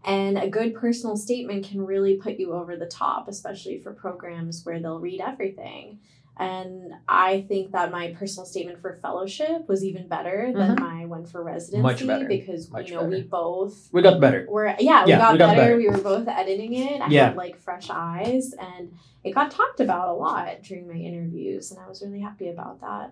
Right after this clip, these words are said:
Speaker 2: Yeah. Uh, I think it's a very common mistake. And honestly, if I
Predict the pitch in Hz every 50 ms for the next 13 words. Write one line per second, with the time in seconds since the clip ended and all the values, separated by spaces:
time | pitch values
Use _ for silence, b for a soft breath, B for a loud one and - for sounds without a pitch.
0 | - - 123 123 123 123 127 123 - b b b b b b b b 143 143 151
1 | 147 - 160 151 147 151 180 180 165 170 170 165 - 156 131 117 - - - 143
2 | 143 151 156 147 - - 147 143 143 143 139 135 127 - - - 131 135 139 135
3 | 135 - - 147 139 160 165 - 165 202 247 277 269 269 311 311 285 269 - -
4 | 165 165 160 - - 170 165 170 180 185 185 196 190 185 -